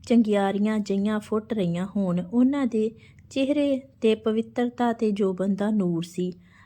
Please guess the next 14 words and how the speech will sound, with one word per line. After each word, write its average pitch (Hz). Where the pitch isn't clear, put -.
ਅੱਸੀ 294
ਵਰ੍ਹਿਆਂ 208
ਦੀ 196
ਉਸ 240
ਕੁਆਰੀ 208
ਨੂੰ 240
ਕਦੇ 254
ਕਿਸੇ 214
ਮਰਦ 190
ਨੇ 202
ਹੱਥ 214
ਨਹੀਂ 180
ਸੀ 220
ਲਾਇਆ। 170